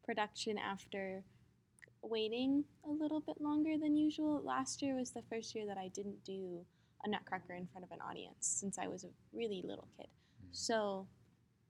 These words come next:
Speaker 1: I'm just very excited to get to be on stage and do it again this year.
Speaker 2: Yeah,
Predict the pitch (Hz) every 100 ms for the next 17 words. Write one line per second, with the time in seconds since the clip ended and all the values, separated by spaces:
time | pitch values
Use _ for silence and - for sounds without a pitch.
0 | _ - 262 247 220 226 - - 220 214
1 | 196 - 196 196 190 202 214 - 208 196
2 | 196 - 214 208 208 233 233 208 196 190
3 | 196 - 202 _ _ _ - - _ _
4 | - - - 123 131